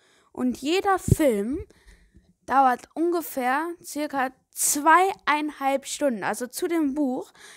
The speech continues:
wären die Filme einfach zusammengefügt gewesen, hätte der Film siebeneinhalb Stunden gedauert.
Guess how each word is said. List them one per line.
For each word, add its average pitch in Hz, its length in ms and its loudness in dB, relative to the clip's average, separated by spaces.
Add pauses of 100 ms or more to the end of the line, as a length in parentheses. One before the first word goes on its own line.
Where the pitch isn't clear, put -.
(120)
wären 302 280 4
die 262 80 -2
Filme 311 500 2
einfach 262 300 -6
zusammengefügt 254 840 -2
gewesen, 277 540 -2 (480)
hätte 277 520 4 (760)
der 220 180 -2
Film 330 640 0 (640)
siebeneinhalb 262 840 0
Stunden 208 460 -2
gedauert. 208 680 0